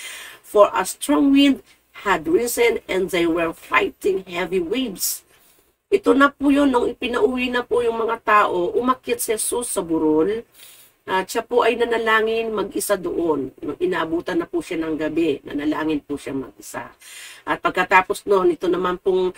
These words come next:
mga alagad, nung na sila po ay nasa laot na, nagkaroon na po ng, ah, ito po'y sa, sa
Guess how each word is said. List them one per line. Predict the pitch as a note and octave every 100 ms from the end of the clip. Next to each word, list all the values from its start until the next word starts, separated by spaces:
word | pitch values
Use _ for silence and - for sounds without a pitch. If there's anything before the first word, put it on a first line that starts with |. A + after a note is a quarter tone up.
| - -
mga | - F#3 F3+ F3+
alagad, | - F#3+ F#3 F3+ B3 A#3+ G3+
nung | F3+ F3
na | F3+ -
sila | F#3 F3
po | - G4
ay | - -
nasa | - F3+ F3+
laot | E3+ G3 C#4+ -
na, | G#3+ F#3+ F#3
nagkaroon | F3+ F#3 F#3 G3 F#3+
na | F#3
po | - F#3 F3+
ng, | E3+ E3 E3+ D#3+ _ _ _ _ _ _ _ _ _ _ _ _ _
ah, | A3 D4
ito | -
po'y | - - F3 E3 E3 D#3 - - _ _ - - -
sa, | - - - -
sa | - - - -